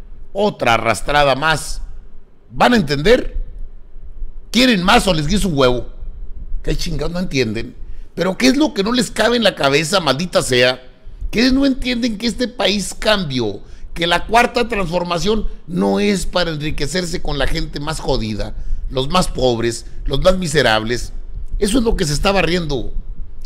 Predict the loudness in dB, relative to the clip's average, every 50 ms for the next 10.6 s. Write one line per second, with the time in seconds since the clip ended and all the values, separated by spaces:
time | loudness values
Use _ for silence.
0 | -4 0 0 0 2 0 -2 -2 2 2 2 2 4 2 2 2 2 -2 -8 -10
1 | -10 -10 -10 -10 -10 -10 -12 -10 -10 -10 -10 -10 -12 -12 -10 -10 -10 -10 -10 -14
2 | -16 -14 -14 -14 -14 -14 -12 -10 -8 -8 -8 -10 -10 -6 -4 -4 -4 -2 -4 -4
3 | -4 -4 -4 -2 0 0 0 2 2 2 4 4 2 2 2 2 0 -2 -6 -6
4 | -12 -12 -14 -12 -10 -10 -8 -8 -6 -6 -4 -4 -4 -6 -6 -12 -14 -14 -16 -16
5 | -12 -10 -10 -4 -2 -2 -2 -2 -2 0 0 2 4 2 2 2 2 0 -2 0
6 | 0 2 2 2 0 0 -2 -2 -2 -4 -4 -6 -6 -6 -4 -4 -4 -4 -2 0
7 | 0 0 0 0 0 0 2 2 2 0 0 0 0 0 2 2 2 2 2 0
8 | 0 2 2 2 2 0 0 -4 -4 -2 -2 -2 -2 0 -2 -4 -4 -4 -4 -4
9 | -2 2 2 0 2 2 -2 -2 0 2 0 0 0 2 0 0 0 0 -2 -2
10 | -2 -2 -4 -4 -4 -6 -8 -10 -10 -10 -10